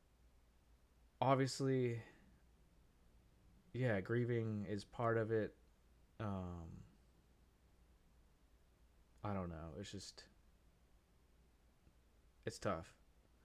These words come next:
It's a, it's, it's easier said than done.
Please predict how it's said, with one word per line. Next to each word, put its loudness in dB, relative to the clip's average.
It's -2
a, 2
it's, -4
it's -4
easier 2
said 2
than 0
done. 0